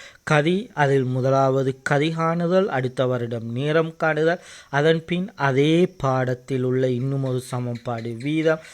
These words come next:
அதில் ஒரு வருடம் கனவளவும், அஹ், சாரி, மன்னிக்கவும், வீதம் காண்பதும், அடுத்த வருடம்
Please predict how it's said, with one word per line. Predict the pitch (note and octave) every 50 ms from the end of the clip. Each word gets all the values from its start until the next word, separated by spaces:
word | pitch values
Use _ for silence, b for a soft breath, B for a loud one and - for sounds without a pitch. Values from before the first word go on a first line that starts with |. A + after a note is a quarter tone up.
| B B B B
அதில் | B C3+ C3+ C3 C3 B2 B2+
ஒரு | - D3 C#3 C#3 C#3+
வருடம் | C#3+ D3 C#3 C3+ C3+ C3 C3 C3 C3 C3 B2+ - - -
கனவளவும், | D#3 D3+ D#3+ F3 E3 C#3 B2+ B2 A#2+ A#2+ A#2 A2+ A#2 A#2+ A#2+ A#2+ B B B B B B B
அஹ், | A#2+ A#2+ A#2+ A#2+ A#2+ - A#2+ B2 - C#3+ C3
சாரி, | C3+ B2+ - - B2+ A#2+
மன்னிக்கவும், | A#2 B2 C3+ C#3+ C#3 C3+ B2 C#3+ C3+ B2+
வீதம் | B2+ C3 D#3 E3+ E3 F3 D#3+ C#3 - -
காண்பதும், | B2+ B2 A#2+ A#2+ A#2 A#2+ A#2+ A#2+ B2+ C3 B2+ B B B B B
அடுத்த | - C3 C3+ C3 C3 - C#3 C3
வருடம் | C3 C3 B2+ B2 B2+ C3+ D3 E3+ F3+